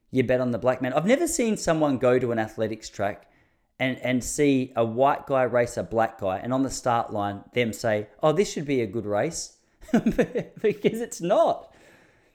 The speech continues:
And it's true. People get angry at you when you say that, but stats,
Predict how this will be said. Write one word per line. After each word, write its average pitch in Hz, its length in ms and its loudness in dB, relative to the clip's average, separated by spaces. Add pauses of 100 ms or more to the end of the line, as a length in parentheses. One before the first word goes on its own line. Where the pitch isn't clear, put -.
(160)
And 214 180 2
it's 196 140 0
true. 220 180 0
People 240 280 -2
get 214 160 4
angry 190 400 2
at - 80 0
you 147 120 0
when 147 160 2
you 143 120 2
say 165 300 4
that, 139 340 -4
but 151 160 2
stats, - 680 -2